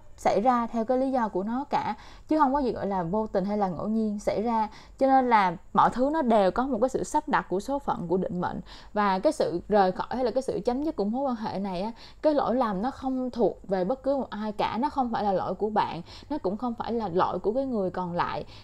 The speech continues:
Nó chẳng qua là cái việc rằng là ừm, định mệnh của các bạn nó đã là như vậy. Có thể rằng cái dây duyên, cái dây nợ của,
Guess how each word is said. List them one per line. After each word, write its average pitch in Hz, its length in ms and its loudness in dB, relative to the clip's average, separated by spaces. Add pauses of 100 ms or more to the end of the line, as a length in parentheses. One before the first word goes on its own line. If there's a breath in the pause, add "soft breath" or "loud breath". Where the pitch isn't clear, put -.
(120 loud breath)
Nó 285 200 2
chẳng 220 300 -4
qua 247 220 0
là 208 120 0
cái 240 140 0
việc 214 220 0
rằng 185 120 -4
là 180 260 -4 (360 soft breath)
ừm, 180 360 -2
định 185 200 6
mệnh 165 200 0
của 202 60 -6
các 262 160 -6
bạn - 280 -6 (200)
nó 254 140 0
đã 226 300 0
là 247 160 0
như 202 200 2
vậy. 175 300 0 (200 loud breath)
Có 330 100 2
thể 254 140 2
rằng 214 180 -2
cái 277 160 2
dây 254 240 4
duyên, 247 320 2
cái 285 140 0
dây 254 140 2
nợ 196 240 -2
của, 185 60 -4